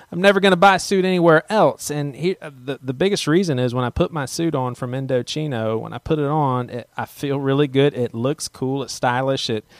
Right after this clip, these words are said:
it, it fits my body parts how a suit should, and that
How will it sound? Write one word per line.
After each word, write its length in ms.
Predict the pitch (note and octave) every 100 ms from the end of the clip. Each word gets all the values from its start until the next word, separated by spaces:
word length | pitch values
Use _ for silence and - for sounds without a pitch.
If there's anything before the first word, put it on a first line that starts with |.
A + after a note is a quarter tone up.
| - _
it, 240 | A#2 G#2 -
it 180 | A2 -
fits 460 | - C#3+ - -
my 240 | B2+ B2 D#3
body 380 | C3 A2+ A#2
parts 420 | - A2+ A2 - -
how 300 | A2+ G#2 -
a 80 | G#2
suit 400 | - - G2+ -
should, 460 | - - G#3+ G#2+
and 200 | G2 G#2+
that 200 | F#2+ G2+